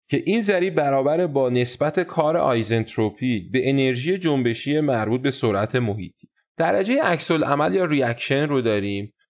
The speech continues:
که برای توربین‌ها و کمپرسورها به دو صورت مختلف تعریف می‌شه که در کل برابر است با نسبت کاهش یا افزایش فشار یا آنتالپی استاتیکی در روتور کمپرسور یا توربین به افت فشار یا آنتالپی استاتیکی در کل طبقه.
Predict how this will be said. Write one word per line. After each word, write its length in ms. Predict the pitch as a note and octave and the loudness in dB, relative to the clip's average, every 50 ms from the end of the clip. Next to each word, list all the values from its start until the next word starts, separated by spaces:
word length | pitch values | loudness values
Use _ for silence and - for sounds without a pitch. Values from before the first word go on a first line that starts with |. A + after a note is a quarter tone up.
| _ - | _ -4
که 100 | C3+ C3 | -2 0
برای 320 | B2 C3 B2+ B2 C3+ D3+ | 0 2 2 2 0 0
توربین‌ها 640 | D#3 - - C3+ B2+ A#2+ A2 A2+ A2 G#2+ A2+ A#2+ B2 | -2 -4 -2 0 0 0 2 0 0 0 0 0 0
و 80 | C3+ C3+ | 0 -2
کمپرسورها 840 | C3 - C3 A#2 A2 G#2+ A2+ G#2 G#2+ G2+ - G#2+ G#2 G2+ G#2 A2 A2+ | -2 -2 -2 -2 0 0 0 0 0 -2 -2 -2 -2 0 0 0 0
به 140 | A2+ A#2 G#2+ | 0 0 0
دو 140 | G2+ A#2 A#2+ | 0 -2 -2
صورت 340 | - A2 G#2+ A2 A2 - | -2 -2 -2 -2 0 -2
مختلف 520 | C3 A#2+ A2 G#2 - - G2 F#2+ G#2+ B2 B2+ | -2 -2 -2 -4 -4 -4 -2 0 0 -2 -2
تعریف 440 | - C#3+ B2 G#2 G2 G#2 - - G2+ | -2 -2 -2 -2 -2 -4 -6 -10 -12
می‌شه 380 | G2 - - G2 F#2 F#2 G2 - _ _ _ - | -10 -8 -6 -6 -6 -6 -8 -12 _ _ _ -4
که 80 | C3 B2+ | -2 0
در 220 | C3 B2+ B2+ B2+ | 0 0 0 0
کل 200 | - - E3 D#3 | 0 0 0 0
برابر 460 | C#3+ C#3 B2+ B2 A#2+ A#2 C3 C#3+ D3 | 2 2 2 2 2 2 2 2 2
است 280 | C3+ A#2 - - - G#2 | 0 -2 -2 -4 -4 -2
با 380 | A2 G#2+ G#2+ G#2 A2 A#2+ - _ _ | 0 2 2 2 0 -2 -4 _ _
نسبت 460 | A#2 B2+ C3 B2 - C#3 C#3+ C#3+ - E3+ | -2 -2 -2 0 0 -2 0 0 0 -2
کاهش 680 | E3 E3+ - - C#3+ B2 A#2+ C3 D3+ C#3+ A#2 - A#2+ | -2 -4 -4 0 0 0 2 2 0 0 -2 -4 -4
یا 200 | A#2+ C#3+ E3 E3+ | -2 -2 0 2
افزایش 520 | F3 E3+ - - - C#3 C#3 C#3+ C#3+ - E3 D3+ - - _ | 0 0 -2 0 0 0 0 0 0 -2 -2 -4 -6 -10 _
فشار 460 | - - C#3+ C3+ B2+ - E3 D#3 E3 E3 | -4 0 0 0 2 2 2 2 2 2
یا 180 | D3 D#3 E3+ | 2 2 2
آنتالپی 580 | F#3 F#3+ F#3 F3 E3+ D#3+ D3 C3 C#3 - D#3+ F3 | 2 0 0 0 0 0 0 0 0 0 0 0
استاتیکی 720 | E3+ D#3 - - C#3+ B2+ B2+ - A#2+ A#2 - C#3 C#3 C3 | 0 -2 -2 0 0 0 0 -2 -4 -4 -4 -4 -4 -2
در 260 | A#2 C3+ C3+ D3 E3+ | 0 0 0 0 0
روتور 560 | F3 D#3+ D3+ C#3 B2 - - D#3 D#3 E3 E3 | 0 0 0 0 0 0 0 0 0 0 0
کمپرسور 720 | E3+ - - C3+ B2+ B2 B2+ A#2+ A#2 A2+ - - C#3+ D3+ E3+ | -2 0 -2 0 0 0 0 0 0 0 0 -2 -2 0 0
یا 120 | F3+ F3+ | 0 -2
توربین 640 | E3+ - - C#3+ C3+ A#2+ A#2 B2 A#2+ A#2+ B2 A#2+ - _ - | -2 -2 -2 -2 -2 -2 -2 -2 -2 -2 -4 -6 -8 _ -6
به 240 | A#2 A#2+ E3+ F#3 - | -2 0 0 0 2
افت 340 | - E3+ E3 - - - D#3+ D3+ C#3+ C#3 C#3+ - _ _ _ - | 0 0 -2 -2 -2 0 0 2 0 0 -2 -6 _ _ _ -2
فشار 480 | - D#3+ D#3 - - F3+ E3 F#3 G3 G#3 | 0 0 0 0 0 0 2 2 2 2
یا 100 | G3 - | 0 2
آنتالپی 680 | - D3 D3 C#3+ D3+ D3 C3+ C3+ C3 B2+ - F3 F#3 F#3+ | 2 2 0 0 2 0 0 0 0 -2 -2 0 0 0
استاتیکی 480 | F3 F#3 - D3+ C#3+ - D3 D3 E3 | 0 0 -2 -2 -2 -2 -4 -4 -2
در 180 | D3+ D3 B2+ A#2 | 0 0 0 0
کل 360 | A#2+ - - C#3 C#3+ D3+ D#3 | -2 -2 0 0 2 0 0
طبقه. 640 | D3+ - - A#2 F#2+ E2 E2 E2+ - - - - | -2 -2 -4 -2 -2 -2 -2 -4 -6 -10 -18 -18